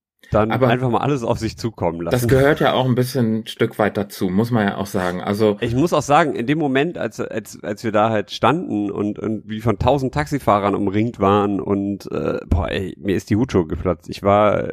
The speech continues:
Speaker 1: bin auf dem Zahnfleisch gelaufen, das war echt weird. Also es war wirklich so, dass ich mir gedacht hab, ich dreh jetzt um und nimm einfach den nächsten Flieger wieder zurück.
Speaker 2: Mhm.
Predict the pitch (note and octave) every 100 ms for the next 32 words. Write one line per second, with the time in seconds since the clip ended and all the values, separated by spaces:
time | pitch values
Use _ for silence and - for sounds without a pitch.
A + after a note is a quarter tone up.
0 | - - A2 G#2 G2+ B2 B2+ B2 A2+ -
1 | G#2 A2 G#2+ F#2 F#2+ - - - _ _
2 | _ _ _ _ _ _ _ - G2+ C#3
3 | F#3 - _ _ _ - G2+ G2+ A2+ B2
4 | D3 B2 A2 A2 A2+ - _ _ G#2 G#2
5 | G#2+ G#2+ A2+ - - A2 B2 B2+ - B2+
6 | C#3+ A#2+ B2+ B2+ A#2 A2+ G#2+ G#2+ A2+ A#2+
7 | - A#2 A2+ G2 G2+ - F#2 D3+ - -
8 | G#2+